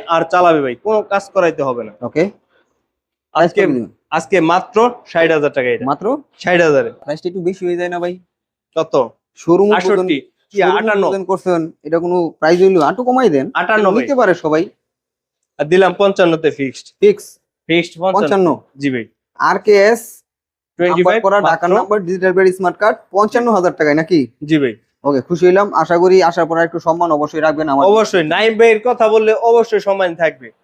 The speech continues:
Speaker 2: ওকে, ইনশাআল্লাহ।
Speaker 1: বলবেন যে আমি নাইম ভাইয়ের ভিডিও দেখে আসছি।
Speaker 2: ইনশাআল্লাহ।
Speaker 1: যতটুকু সম্ভব যথেষ্ট সম্মানই করবো আর কি।
Speaker 2: ওকে।
Speaker 1: প্রচুর টাকা কমে দিব ভাই।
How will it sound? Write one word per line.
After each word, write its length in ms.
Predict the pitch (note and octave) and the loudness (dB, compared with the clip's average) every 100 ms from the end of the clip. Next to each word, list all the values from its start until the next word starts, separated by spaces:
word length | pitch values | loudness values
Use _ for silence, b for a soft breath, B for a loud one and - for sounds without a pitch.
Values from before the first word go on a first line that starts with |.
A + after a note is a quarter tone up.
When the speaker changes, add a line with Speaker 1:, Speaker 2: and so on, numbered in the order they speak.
| _ _ _ _ A#2+ | _ _ _ _ -8
Speaker 2:
ওকে, 360 | C3 B2+ B2 | -6 -6 -8
ইনশাআল্লাহ। 340 | C3+ - F3 G#3 | -8 -2 0 2
Speaker 1:
বলবেন 240 | A#3 A#3+ | 2 2
যে 160 | B3 C4+ | 2 0
আমি 340 | A#3+ A#3+ B3 | 0 -2 -4
নাইম 380 | G3+ F3+ G3 G3 | -2 -2 -2 0
ভাইয়ের 220 | G#3 G#3+ | 0 0
ভিডিও 320 | F3 F#3 F#3+ | -4 -2 0
দেখে 200 | F#3 F3+ | 0 0
আসছি। 520 | E3 - _ _ - | -4 -4 _ _ -18
Speaker 2:
ইনশাআল্লাহ। 360 | C3+ C3 A2+ G#2 _ _ - | -16 -14 -16 -18 _ _ -2
Speaker 1:
যতটুকু 460 | G3+ G#3+ A#3 A#3+ | -2 0 0 0
সম্ভব 460 | - G#3+ A3 A#3 G3 | 0 -2 0 -2 0
যথেষ্ট 460 | G#3+ G#3+ A3+ - A#3 C4+ C4+ _ _ _ _ _ | -2 0 -2 0 2 2 0 _ _ _ _ _
সম্মানই 360 | F#3 G3 F#3+ F#3 | -2 0 0 -2
করবো 260 | F3 C#3+ | -4 -2
আর 60 | C3+ | -4
কি। 140 | - A#2+ | -6 -12
Speaker 2:
ওকে। 120 | A#2 | -12
Speaker 1:
প্রচুর 580 | - _ C4 C#4+ C#4+ B3+ | -14 _ -2 0 0 0
টাকা 240 | B3+ A3 | 0 0
কমে 260 | G#3+ G#3+ F#3 | 0 0 0
দিব 160 | D#3+ | -2
ভাই। 180 | B2+ B2+ | -6 -10